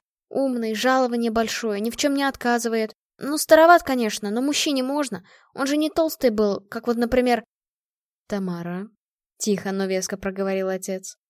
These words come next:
«господину полицейскому не интересны твои сплетни о соседях». «Простите». Явственно смутилась девушка, хотя через слой пудры краска и не проступила. «Так вот, мы с Кулечкой каждый раз, как разговор заходит»,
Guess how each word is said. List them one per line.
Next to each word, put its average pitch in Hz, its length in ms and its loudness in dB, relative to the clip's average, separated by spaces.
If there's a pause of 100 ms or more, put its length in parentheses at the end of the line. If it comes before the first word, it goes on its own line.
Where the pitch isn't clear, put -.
(380)
«господину 185 680 -4
полицейскому 190 760 -6
не 202 240 -2
интересны 202 680 -4
твои 214 260 -8
сплетни 175 520 -6
о 175 100 -6
соседях». 180 720 -8 (760)
«Простите». 190 580 -8 (420)
Явственно 190 600 -2
смутилась 190 520 -2
девушка, 226 540 0 (300)
хотя - 260 -2
через 220 320 -2
слой 226 180 2
пудры 220 400 -2
краска 220 400 -4
и 226 40 0
не 220 120 -2
проступила. 202 760 -6 (460)
«Так - 160 -8
вот, 285 300 0
мы 262 140 -4
с - 60 -6
Кулечкой 277 400 -2
каждый 269 320 0
раз, 269 180 0
как - 200 -10
разговор 269 380 0
заходит», 254 520 0